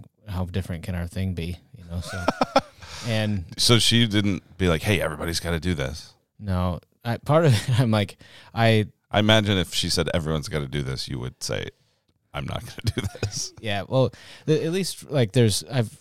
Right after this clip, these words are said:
Speaker 1: some friends who, who are doing, and I'm like, You know what's gonna happen is somehow the insurance company is gonna hold this data and they're gonna find a reason to charge you more.
Speaker 2: And then the government's gonna get it.
Speaker 1: Yeah, that's my, my
Speaker 2: They're coming
Speaker 1: cynic-,
Speaker 2: for
Speaker 1: my
Speaker 2: you.
Speaker 1: <laughs> cynicism is like, "Oh, you were predisposed to the gene for that cancer? Yeah, canceled on the insurance." And so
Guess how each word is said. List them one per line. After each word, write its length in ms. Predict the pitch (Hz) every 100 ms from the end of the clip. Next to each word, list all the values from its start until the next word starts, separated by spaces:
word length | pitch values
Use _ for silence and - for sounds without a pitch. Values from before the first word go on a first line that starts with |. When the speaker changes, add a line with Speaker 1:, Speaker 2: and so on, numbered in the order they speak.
| _
Speaker 1:
some 180 | - 123
friends 280 | 104 107 98
who, 120 | 98 -
who 80 | 107
are 40 |
doing, 220 | 107 107 -
and 100 | 110
I'm 160 | 120
like, 240 | 117 92 117
You 60 |
know 120 | 147
what's 200 | 160 151
gonna 140 | - 113
happen 320 | 101 104 101
is 100 | 92
somehow 480 | 107 107 104 101 92 - _ _ _ -
the 80 | 107
insurance 360 | 95 107 101
company 300 | - 92 95
is 60 | 92
gonna 120 | 90
hold 160 | 90 90
this 100 | 85
data 260 | 90 87
and 120 | 85
they're 100 | 87
gonna 140 | 87 87
find 240 | 87 85
a 20 |
reason 180 | 85 82
to 60 | 82
charge 240 | - 87
you 60 | 82
more. 240 | 87 82 -
Speaker 2:
And 120 | 92
then 120 | 104
the 80 | 90
government's 520 | 80 160 151 123 -
gonna 200 | - 92
get 260 | 82 98 95
it. 100 | - - -
Speaker 1:
Yeah, 200 | 95 87
that's 200 | 92 -
my, 300 | 90 87 80
my 140 | 95 92
Speaker 2:
They're 160 | -
coming 220 | 156 147
Speaker 1:
cynic-, 40 | 95
Speaker 2:
for 100 | 78
Speaker 1:
my 40 | 80
Speaker 2:
you. 60 |
Speaker 1:
<laughs> 160 | 85 -
cynicism 360 | 127 - 101
is 80 | 92
like, 180 | 98 90 -
"Oh, 180 | 196
you 120 | 165 120
were 60 |
predisposed 500 | 113 151 135 139 135
to 60 | 120
the 80 | 113
gene 260 | 113 127
for 120 | 120 107
that 200 | 131 135
cancer? 360 | 151 156 156
Yeah, 240 | 123 92 80
canceled 500 | - 113 107 113 101
on 180 | 92 90
the 80 | 87
insurance." 480 | 87 - 78 - 90
And 120 | 92
so 220 | 90